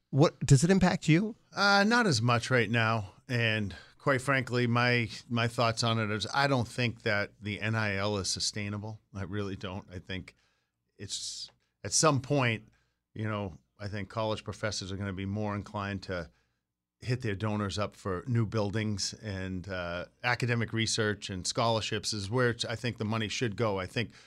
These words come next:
Speaker 2: kids getting a, a free education, and they're getting money on top of that, <clears throat> cost of a living, attendance, you know, which we never got in the past, i-, i-, is a lot.
Speaker 1: Are there hockey teams doing like football <clears throat> where some donors are pooling millions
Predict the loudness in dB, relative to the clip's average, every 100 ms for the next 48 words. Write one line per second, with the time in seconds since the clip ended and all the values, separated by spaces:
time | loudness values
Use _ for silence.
0 | _ _ 0 2 0 0 0 -2 -6 -14
1 | _ _ _ _ -6 -6 0 4 6 6
2 | 2 4 4 4 2 0 -2 0 0 4
3 | 4 6 6 6 6 4 2 4 4 4
4 | 2 -2 -4 -10 _ -2 2 2 0 2
5 | 2 2 -2 0 0 2 -2 -4 -6 -4
6 | -4 -4 -6 -8 -4 -4 -2 -4 -2 -2
7 | 0 0 0 0 -2 -8 -6 -4 -4 -8
8 | -14 _ _ _ _ _ _ _ _ -12
9 | -6 -4 -2 0 0 0 0 -6 _ 8
10 | 10 10 8 6 4 8 10 10 10 10
11 | 12 8 8 6 8 10 8 6 -6 -2
12 | 4 6 8 10 10 10 8 4 4 6
13 | 8 8 6 6 6 4 -2